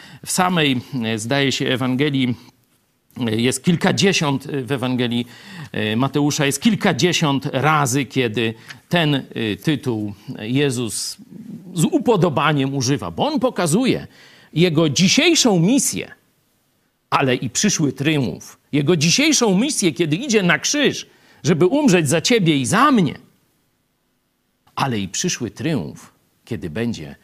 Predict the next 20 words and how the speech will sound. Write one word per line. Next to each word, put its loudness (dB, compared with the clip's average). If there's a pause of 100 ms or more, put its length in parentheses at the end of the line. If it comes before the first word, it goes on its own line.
(340)
władcą -8
wszystkich -8
ludów, -10
wszystkich -8
języków, -12
a -12
jego -6
królestwo -14 (460)
wieczne -10 (260)
i -12 (280)
niezniszczalne. -8 (920)
No, 0
to 0
warto 0
sobie -2
te -2 (640)
tytuły 0 (840)
niekiedy, 0 (260)
e, -2
zgłębić. 2